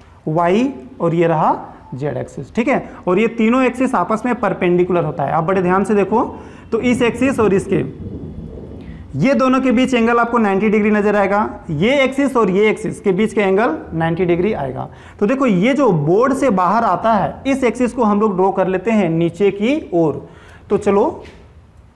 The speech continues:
इस एक्सिस को मैं दिखा दिया इस ओर। ठीक, तो इसको मान लेते हैं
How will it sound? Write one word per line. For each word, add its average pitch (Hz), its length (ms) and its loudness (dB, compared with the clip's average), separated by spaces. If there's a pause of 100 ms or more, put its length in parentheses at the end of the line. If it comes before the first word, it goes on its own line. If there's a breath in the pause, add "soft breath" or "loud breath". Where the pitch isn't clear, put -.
(160)
इस 226 180 0
एक्सिस 214 300 -2
को 240 420 0
मैं 185 280 0
दिखा 175 260 0
दिया 175 580 0
इस 165 180 -8 (100)
ओर। 135 260 -10 (1300)
ठीक, 240 260 -2 (560 loud breath)
तो 208 60 2
इसको 214 320 -2
मान 190 200 2
लेते 214 240 0
हैं 214 160 0